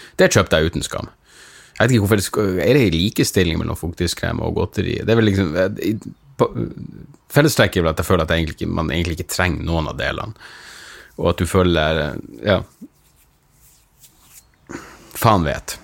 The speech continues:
Faen vet. Jeg tror jeg har, eh, ja. Nei, jeg tror vi har vært igjennom det. Eh, la oss ta et par mailer og, eh, rappe det her opp.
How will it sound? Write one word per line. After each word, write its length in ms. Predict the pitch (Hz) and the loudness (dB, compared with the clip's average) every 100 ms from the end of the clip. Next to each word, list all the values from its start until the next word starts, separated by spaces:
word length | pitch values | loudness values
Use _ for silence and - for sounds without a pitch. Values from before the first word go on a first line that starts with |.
| _ _ _ _ - | _ _ _ _ -14
Faen 380 | - 104 90 73 | 0 2 2 0
vet. 320 | - - - - - | -4 -8 -16 -18 -8
Jeg 220 | 92 95 | -4 0
tror 120 | 101 85 | 2 2
jeg 80 | |
har, 240 | 82 82 85 | 2 -2 -4
eh, 240 | 71 71 78 - _ _ _ _ _ _ _ _ _ _ _ _ _ _ _ _ _ _ _ _ _ _ _ _ _ _ _ _ _ _ 98 | -6 -6 -10 -16 _ _ _ _ _ _ _ _ _ _ _ _ _ _ _ _ _ _ _ _ _ _ _ _ _ _ _ _ _ _ -4
ja. 80 | 87 - _ _ - | -4 -6 _ _ 2
Nei, 120 | 131 - - - - | 2 2 -4 -12 2
jeg 160 | 135 | 4
tror 100 | 147 | 6
vi 60 | 143 | 6
har 80 | 127 | 6
vært 160 | 120 | 6
igjennom 300 | 120 120 113 | 4 4 4
det. 80 | 90 | 4
Eh, 280 | 120 123 123 135 | 4 4 4 2
la 80 | |
oss 100 | 127 | 2
ta 120 | 127 113 | 4 4
et 80 | 107 | 4
par 140 | 98 | 4
mailer 420 | 92 92 78 - - | 4 4 0 -4 -8
og, 180 | - 50 | -8 -6
eh, 440 | 50 - - - 85 | -8 -10 -14 -8 -4
rappe 360 | 82 - 85 | -4 -4 -6
det 80 | - | -4
her 160 | 90 - | -4 -6
opp. 180 | - | -8